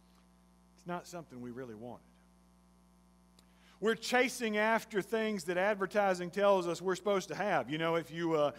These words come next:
if you drive this car, you'll look like Matthew McConaughey, or if you use this shampoo, you'll have locks like a supermodel.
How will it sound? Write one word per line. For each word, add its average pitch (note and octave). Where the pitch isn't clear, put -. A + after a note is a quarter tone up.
if F3
you F3+
drive G#3
this G3+
car, G3+
you'll F3+
look F#3+
like F#3
Matthew F#3
McConaughey, D#3
or C3+
if D3+
you E3+
use G3+
this F#3+
shampoo, G3
you'll F#3+
have F#3
locks F#3
like G3
a F3
supermodel. D#3+